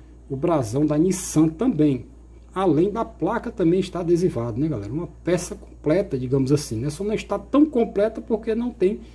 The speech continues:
pneus de borracha, né? De repente poderia ter pneus de borracha se fosse um super, né, galera? Se fosse um super tirante, né? Aí estaria realmente completo, né?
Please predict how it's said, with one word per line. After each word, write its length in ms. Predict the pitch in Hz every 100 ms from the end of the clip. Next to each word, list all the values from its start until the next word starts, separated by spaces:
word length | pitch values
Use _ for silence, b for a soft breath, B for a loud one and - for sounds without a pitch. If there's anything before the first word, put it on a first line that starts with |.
| B -
pneus 280 | 202 208 196
de 60 |
borracha, 640 | 214 226 160 214 208 - 233 b b b -
né? 140 | 170
De 80 | 175
repente 380 | 180 - 185 190
poderia 420 | - 180 185 196
ter 220 | 190 190
pneus 280 | - 190 185
de 80 | 202
borracha 600 | 196 151 190 196 - 226 B B B
se 180 | - 196
fosse 320 | - 185 180
um 60 | 220
super, 460 | - 208 156 120
né, 100 | 143
galera? 220 | 170 107 -
Se 100 | -
fosse 240 | 156 151
um 60 | 160
super 280 | 185 165
tirante, 460 | 156 196 131 101 110
né? 100 | 147 b b b
Aí 140 | 117 143
estaria 400 | - 151 147 120
realmente 380 | 170 131 156
completo, 600 | - 202 - 135 117 -
né? 100 | 135